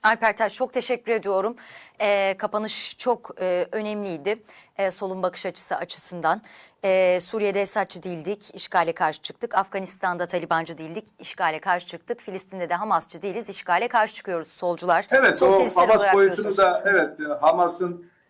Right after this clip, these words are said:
Speaker 2: direnişinin arkasında çok büyük bir öfke var. Çok büyük bir kuşatılmışlık var. E, bunu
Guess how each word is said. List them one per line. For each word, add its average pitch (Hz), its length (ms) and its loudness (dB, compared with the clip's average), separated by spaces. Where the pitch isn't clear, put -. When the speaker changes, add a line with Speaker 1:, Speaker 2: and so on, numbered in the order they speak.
Speaker 2:
direnişinin 175 840 2
arkasında 160 760 2
çok - 320 -2
büyük 170 300 -2
bir 156 60 2
öfke 151 360 4
var. 156 280 4
Çok - 360 -2
büyük 156 240 4
bir 151 140 -2
kuşatılmışlık 156 840 -2
var. 147 280 4
E, 135 380 4
bunu 156 340 2